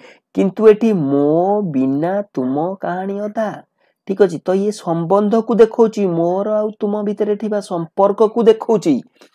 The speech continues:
କ୍ଲିୟର? ଏଠି ବିନା ବିଶେଷ୍ୟକୁ ବୁଝଉନି। ଜାଣିପାରୁଛ କି ନାଇଁ? ତ ଏଇ ଅର୍ଥରେ ହବ କଣ? ନା ଷଷ୍ଠୀ ହବ।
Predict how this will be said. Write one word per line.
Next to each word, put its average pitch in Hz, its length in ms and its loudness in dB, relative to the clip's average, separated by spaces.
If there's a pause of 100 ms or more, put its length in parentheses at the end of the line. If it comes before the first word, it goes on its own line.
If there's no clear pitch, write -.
(340)
କ୍ଲିୟର? 190 380 6 (320)
ଏଠି 165 280 -2
ବିନା 175 440 2
ବିଶେଷ୍ୟକୁ 214 640 0
ବୁଝଉନି। 214 520 0 (600)
ଜାଣିପାରୁଛ 208 400 2
କି 202 120 0
ନାଇଁ? 135 160 -2 (320)
ତ 185 100 4
ଏଇ 180 240 6
ଅର୍ଥରେ 202 380 0
ହବ 208 220 -2
କଣ? 214 360 0
ନା 135 160 -6
ଷଷ୍ଠୀ 175 640 -10
ହବ। 180 280 -6